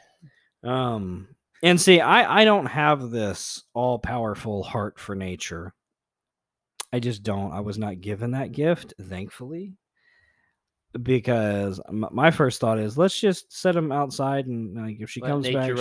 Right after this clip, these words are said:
Speaker 1: she
Speaker 2: its
Speaker 1: comes."
Speaker 2: course.
Speaker 1: Yeah, she comes back, she comes back. She doesn't, that's too bad. I mean, survival of the fittest, and it's not my fault they weren't fit. I mean, i-, i-, she should have been, the, the mother should have been smarter than to put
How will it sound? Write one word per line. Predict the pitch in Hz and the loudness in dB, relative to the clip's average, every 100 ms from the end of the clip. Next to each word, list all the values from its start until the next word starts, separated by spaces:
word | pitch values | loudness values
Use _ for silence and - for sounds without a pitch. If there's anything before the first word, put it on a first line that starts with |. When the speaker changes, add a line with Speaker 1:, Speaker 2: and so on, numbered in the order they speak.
| 120 | -2
Speaker 1:
she | |
Speaker 2:
its | 110 | 0
Speaker 1:
comes." | 151 | 0
Speaker 2:
course. | 226 196 | 4 6
Speaker 1:
Yeah, | 214 139 113 - | 6 6 2 -12
she | - 185 | -8 2
comes | 226 202 | 4 6
back, | 190 185 | 6 6
she | - | 4
comes | 156 165 139 | 2 2 4
back. | 196 127 | 4 4
She | 139 | 2
doesn't, | 143 160 156 117 | 2 4 2 -4
that's | 127 123 - | -4 -6 -8
too | - 147 | -6 -4
bad. | 127 151 143 139 | -2 0 0 -2
I | 127 | -4
mean, | 117 113 110 117 _ _ _ | -6 -6 -8 -10 _ _ _
survival | 139 127 131 127 123 | -6 -2 -2 -2 -4
of | 107 | -8
the | 101 | -8
fittest, | 110 110 120 151 - - - | -6 -6 -6 -8 -10 -14 -14
and | 160 170 - | -10 -10 -10
it's | 175 - | -12 -12
not | - - | -16 -14
my | - - | -14 -14
fault | 226 208 - | -14 -14 -14
they | - | -12
weren't | 208 208 214 | -12 -12 -14
fit. | 262 240 _ _ - | -16 -18 _ _ -20
I | - | -14
mean, | - 80 - 180 - _ _ _ _ _ _ - | -12 -12 -14 -16 -20 _ _ _ _ _ _ -14
i-, | 123 151 143 | -12 -12 -10
i-, | |
she | 143 - | -8 -8
should | 160 170 | -4 -2
have | 160 | -2
been, | 165 151 143 | -4 -4 -4
the, | 143 139 | -2 -2
the | 131 | -2
mother | 139 156 156 | -2 0 0
should | 156 | -2
have | 143 | -4
been | 139 | -6
smarter | - 131 175 165 143 175 147 | -6 -2 -2 -2 -4 -6 -8
than | 139 139 127 | -6 -6 -6
to | 143 139 139 139 139 135 | -6 -4 -4 -4 -6 -6
put | 156 | -6